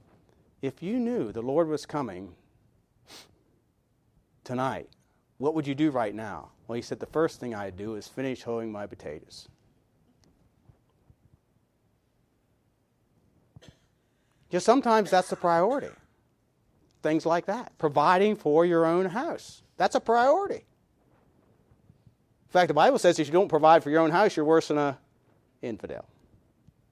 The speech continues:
So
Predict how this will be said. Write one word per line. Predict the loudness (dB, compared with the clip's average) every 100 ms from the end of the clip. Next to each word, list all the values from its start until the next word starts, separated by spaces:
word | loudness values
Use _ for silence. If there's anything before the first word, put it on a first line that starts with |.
| _ _ _ -20 _ _ _ _ _ _ _ _ _ _ _ _ _ _ _ _ _ _ _ _
So | 6 10 10 8